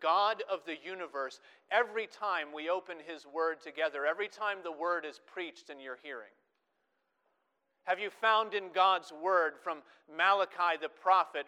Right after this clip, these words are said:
from Revelation and Romans and Genesis and Isaiah,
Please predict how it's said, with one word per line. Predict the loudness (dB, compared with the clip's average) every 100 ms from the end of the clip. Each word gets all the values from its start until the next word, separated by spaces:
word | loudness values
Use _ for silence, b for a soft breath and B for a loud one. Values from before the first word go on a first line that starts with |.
| -6
from | -6 -6 B B
Revelation | 2 4 4 2 2 0 -8 -8
and | -6 0
Romans | 0 0 -4 -10 -14
and | -16 -8
Genesis | -2 -2 -2 -6 -8 -6
and | -4
Isaiah, | -2 -4 -2 0 2